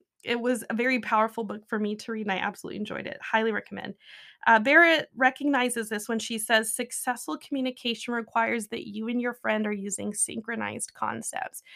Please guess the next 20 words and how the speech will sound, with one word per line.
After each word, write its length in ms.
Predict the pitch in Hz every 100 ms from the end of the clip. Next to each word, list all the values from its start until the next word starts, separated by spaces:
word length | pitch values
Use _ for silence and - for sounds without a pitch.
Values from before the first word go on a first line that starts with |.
| - -
The 120 | 254 240
ability 460 | 220 277 294 277
to 80 | 247
use 400 | 214 247 302 285
synchronized 760 | - 277 277 254 247 220 208
concepts, 640 | - 269 302 - 123 226 -
yes, 480 | 220 233 226 254 -
has 220 | 262 226
a 60 |
cul-, 280 | 247 - - -
cultural 360 | 247 247 - 285
component, 500 | 294 262 294 294 -
yes, 400 | 240 247 254 240
has 180 | 233 220
a, 220 | 220 214 214 - - - -
um, 320 | 226 220 - - 226
similar 480 | - 277 262 247 233
language 540 | 208 202 233 269 -
component, 720 | - 262 277 269 269 - 214
but 380 | 233 226 226 -